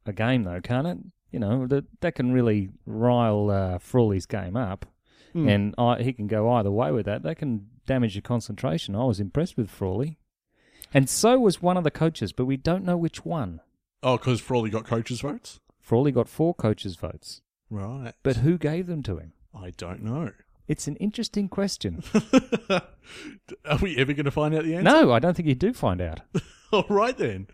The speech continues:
Speaker 2: So there we go. Just
Speaker 1: I thought he was excellent. But a lot of people are saying that Cameron was injured, and, but Cameron has been averaging some phenomenal number of shots on goal, whether he kicked them or not.
Speaker 2: Well, he might have been injured after being ploughed into the fence. <laughs> That might have done it.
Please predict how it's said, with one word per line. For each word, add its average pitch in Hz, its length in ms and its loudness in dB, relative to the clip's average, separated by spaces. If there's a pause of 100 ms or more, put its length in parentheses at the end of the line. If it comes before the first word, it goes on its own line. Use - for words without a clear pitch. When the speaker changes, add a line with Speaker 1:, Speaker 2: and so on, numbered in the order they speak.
(460)
Speaker 2:
So - 180 -8
there 165 100 2
we 151 60 2
go. 147 340 -2 (480)
Just 127 100 -2
Speaker 1:
I 185 120 10
thought 156 180 6
he 101 60 4
was 95 140 2
excellent. 98 400 -6 (340)
But - 100 6
a 151 40 8
lot 156 140 8
of 123 60 -2
people 107 220 -4
are 101 40 -4
saying 98 220 -6
that 90 120 -10
Cameron 95 300 -10
was 95 160 -6
injured, 101 680 -4
and, 90 260 -8
but 135 160 -8
Cameron 208 400 -4
has 98 160 -8
been 101 220 -6
averaging 101 460 -4
some 101 200 -8
phenomenal 110 540 -6 (400)
number 117 240 2
of 90 100 -2
shots - 380 0
on 98 120 0
goal, 101 200 0
whether 127 180 2
he 101 80 0
kicked - 240 0
them 147 140 2
or 87 80 0
not. 95 240 -4 (580)
Speaker 2:
Well, 214 160 -6
he 185 80 2
might 208 160 4
have 160 60 2
been 127 160 2
injured 120 260 0
after 117 240 0
being 110 220 -4
ploughed 120 340 -2
into 101 160 -4
the 98 100 -8
fence. - 460 6
<laughs> 208 320 8
That 220 260 8
might 151 220 8
have 117 140 -4
done 156 220 2
it. 104 120 -2